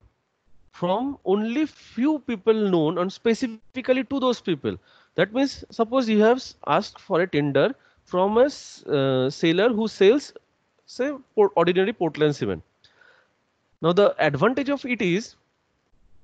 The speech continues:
only those people will s-, give you that quotation. Like, that quotation he cannot hand it over to somebody else or,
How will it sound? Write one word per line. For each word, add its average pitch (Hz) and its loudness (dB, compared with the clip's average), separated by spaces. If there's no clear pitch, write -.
only 240 2
those 220 2
people 269 -2
will 285 -2
s-, - -4
give 196 -2
you 226 0
that 247 0
quotation. 156 -2
Like, 143 -4
that 214 4
quotation 247 0
he 214 2
cannot 233 2
hand 175 -2
it 214 0
over 208 2
to 240 -6
somebody 202 2
else 170 2
or, 170 -4